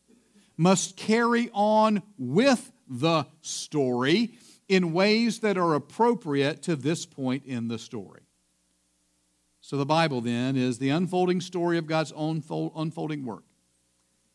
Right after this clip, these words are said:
to redeem and restore His creation. And as with any story, that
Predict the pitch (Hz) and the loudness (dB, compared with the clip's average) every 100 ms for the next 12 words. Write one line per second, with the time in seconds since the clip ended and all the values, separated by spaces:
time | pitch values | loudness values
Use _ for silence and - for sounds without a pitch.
0 | _ - 131 131 151 165 160 156 139 151 | _ -4 -2 0 0 0 -2 -4 -6 -6
1 | 139 127 120 - 113 110 113 - 98 _ | -4 -4 -6 -8 -6 -6 -10 -18 -20 _
2 | _ _ _ _ _ _ - 123 147 170 | _ _ _ _ _ _ -6 -2 0 0
3 | 165 175 170 165 190 - 147 127 123 120 | 0 -2 0 -2 -2 -4 -6 -4 -2 -2
4 | 127 120 131 139 | -4 -4 -4 -6